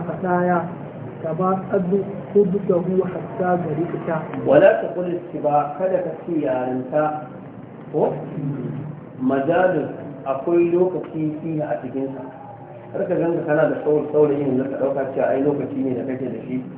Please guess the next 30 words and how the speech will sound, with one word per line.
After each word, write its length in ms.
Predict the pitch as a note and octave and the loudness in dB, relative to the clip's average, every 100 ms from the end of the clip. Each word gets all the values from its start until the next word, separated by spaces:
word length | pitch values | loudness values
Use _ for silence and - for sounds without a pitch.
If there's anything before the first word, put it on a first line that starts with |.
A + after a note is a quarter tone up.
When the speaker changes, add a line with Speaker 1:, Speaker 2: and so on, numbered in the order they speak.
| - - - | -12 -14 -2
Speaker 2:
da 160 | - D#3+ | 6 8
abin 180 | C#3+ C#3+ | 8 0
da 80 | C3+ | -2
ka 120 | B2+ | -2
ga 80 | B2+ | -2
dama 300 | C3 C3 C3 | -2 -2 -2
za 80 | C3+ C3+ | -4 -4
ka 80 | C#3 | -6
shi 100 | C#3 | -6
ne 80 | A#2+ | -4
wala 240 | A#2+ D3 | -2 -2
taqul 320 | C#3+ - C3 | -4 -6 -8
السباع. 420 | B2 - A2+ G#2+ - - - C3+ B2 - - - | -8 -10 -10 -8 -10 -12 -14 -12 -12 -16 -12 -2
Kada 180 | E3+ E3+ D#3+ | 0 2 0
ka 60 | - | -2
ce 80 | - | 2
yarinta 920 | D3+ C3+ B2+ B2 - C#3+ C#3 C#3 - - - - - - - - - | 4 6 4 2 -2 2 2 2 -2 -8 -14 -14 -14 -14 -16 -16 -8
fiye 280 | E3 E3 D#3 | -2 0 2
a 160 | C3+ B2+ | 0 0
cikinsa 400 | D3 D#3 D#3 - - | -2 0 0 0 -2
akwai 280 | - - D3+ | -2 2 6
majalin 680 | D3+ B2+ - C3+ C#3 C#3 - - - - - - - - - - - - - B2 | 6 4 4 6 8 6 2 -4 -10 -12 -16 -16 -18 -18 -16 -16 -16 -14 -10 4
lokaci 400 | D3 D#3 D#3 D3+ | 6 6 4 2
na 140 | C#3 C#3 | 4 6
yin 320 | D3+ C3+ - - | 6 4 0 0
komai 320 | C#3+ C#3+ D3 D3 | 4 6 6 4
wanda 240 | D#3 C3 | 4 2
ka 120 | - | -2
ga 80 | A#2+ | -4
dama. 300 | A2+ A2 G#2+ | -2 -2 -4